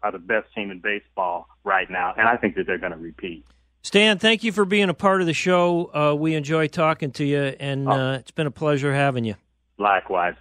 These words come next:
Speaker 1: uh, Barry. Uh, it, it's, it's gonna be a long winter. Uh, they, they get cold here. But I, I wanna say one last thing. The
Speaker 2: Yeah.
Speaker 1: Mad Dog Cut
Speaker 2: <laughs>
Speaker 1: added a lot to the show this year. I, I don't know when or where it started.
Speaker 2: <laughs>
Speaker 1: Uh, and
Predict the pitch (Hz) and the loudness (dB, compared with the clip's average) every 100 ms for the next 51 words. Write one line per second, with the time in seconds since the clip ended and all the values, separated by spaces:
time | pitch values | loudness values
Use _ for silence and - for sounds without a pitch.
0 | - 98 95 85 95 95 101 104 104 107 | 0 2 2 2 2 4 4 4 4 4
1 | 113 113 - 113 - 123 120 113 123 135 | 2 -2 -4 -4 2 2 4 4 6 6
2 | 135 131 139 139 113 101 - - - 107 | 4 2 2 4 2 -2 -12 -20 -4 0
3 | 110 98 113 117 117 117 123 - 139 139 | 2 2 2 2 -2 -2 -2 2 4 4
4 | 120 104 101 123 156 139 - 147 185 180 | 0 -4 -2 0 2 0 0 2 2 0
5 | - 131 123 139 135 123 110 - 117 98 | 0 0 2 2 4 4 2 -2 -8 -6
6 | 160 226 226 196 196 190 - 131 123 - | -2 -2 0 2 2 2 2 2 2 -2
7 | - 110 107 _ _ _ - - 247 - | -2 -2 -2 _ _ _ -16 -8 -8 -8
8 | - - 139 117 107 98 120 120 117 _ | -10 -2 0 0 0 0 4 4 2 _
9 | _ _ _ 117 98 - - 110 98 87 | _ _ _ -6 -6 -12 -6 -2 -2 -4
10 | 110 - 101 - 110 135 147 - - 156 | -8 -8 -10 -4 0 0 -2 -6 2 4
11 | 185 165 135 143 156 135 127 123 110 - | 8 6 6 4 4 4 4 4 2 -2
12 | - 117 104 90 - _ - _ 202 117 | 2 2 2 -2 -12 _ -16 _ 0 2
13 | 110 110 _ - 127 165 | 2 0 _ -4 0 0